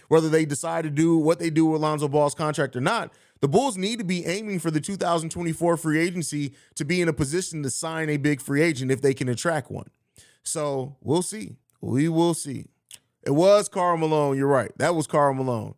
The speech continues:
My bad. Patrick Ewing just caught a complete stray that he didn't need, uh, to catch. Uh,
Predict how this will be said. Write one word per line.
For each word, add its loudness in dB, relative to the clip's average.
My 0
bad. -2
Patrick 0
Ewing 0
just -6
caught 2
a -4
complete -4
stray -4
that 2
he 4
didn't 0
need, 0
uh, 0
to -8
catch. -8
Uh, 2